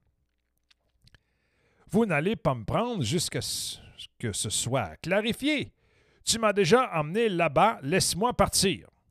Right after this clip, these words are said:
La femme a été poussée dans un véhicule de police et ils l'ont emmenée. Les présentateurs ont identifié la jeune femme comme étant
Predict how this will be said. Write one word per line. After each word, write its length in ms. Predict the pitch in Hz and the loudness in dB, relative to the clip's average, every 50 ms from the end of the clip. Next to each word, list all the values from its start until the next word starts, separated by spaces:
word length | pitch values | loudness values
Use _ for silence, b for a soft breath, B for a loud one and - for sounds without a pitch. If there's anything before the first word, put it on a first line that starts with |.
| _ _ _ _ _ _ _ _ _ _ _ _ _ _ | _ _ _ _ _ _ _ _ _ _ _ _ _ _
La 160 | 113 117 113 - | -8 -8 -6 -4
femme 360 | - 160 175 190 190 185 151 | -4 -4 -4 -2 -4 -4 -6
a 80 | 113 | -6
été 240 | 107 110 - 151 147 | -6 -4 -4 -4 -4
poussée 400 | - - - 233 240 208 - 269 | -4 -2 0 2 2 2 0 -2
dans 220 | 233 190 156 127 160 | -2 -2 0 0 0
un 60 | 165 | 0
véhicule 320 | 160 165 151 - 196 165 | 0 0 2 2 2 2
de 60 | 143 | 2
police 520 | 131 - 156 156 190 214 - - - - - _ - | 2 2 2 2 2 0 -2 -4 -6 -8 -10 _ -2
et 200 | 214 254 - - _ - | -2 -2 -2 -4 _ -8
ils 280 | 143 139 123 110 113 | -6 -4 -2 -2 0
l'ont 200 | 117 147 190 190 - _ _ _ - | 0 0 0 0 -4 _ _ _ -6
emmenée. 440 | 139 131 120 107 117 117 - - - _ _ _ _ _ _ _ _ _ _ _ _ _ _ _ _ _ _ _ _ _ _ _ _ _ _ _ _ _ _ _ - | -6 -4 -4 -4 -6 -6 -6 -6 -10 _ _ _ _ _ _ _ _ _ _ _ _ _ _ _ _ _ _ _ _ _ _ _ _ _ _ _ _ _ _ _ 0
Les 120 | 170 170 | 2 4
présentateurs 680 | 170 185 185 160 175 165 147 139 - 220 254 254 220 151 | 4 4 4 2 2 0 0 0 2 2 2 2 2 2
ont 60 | 147 143 | 0 -2
identifié 460 | 156 185 208 170 - - - 247 262 | -2 -2 -2 -2 -2 -4 -6 -4 -4
la 120 | 190 143 | -2 -2
jeune 160 | 120 160 165 | -2 -2 -2
femme 380 | - 233 262 277 262 233 202 156 | -2 -2 -2 -2 -4 -6 -8 -4
comme 180 | - 180 165 180 | -4 -2 -2 -2
étant 360 | 156 - 220 240 254 254 | -2 -2 -2 0 0 -2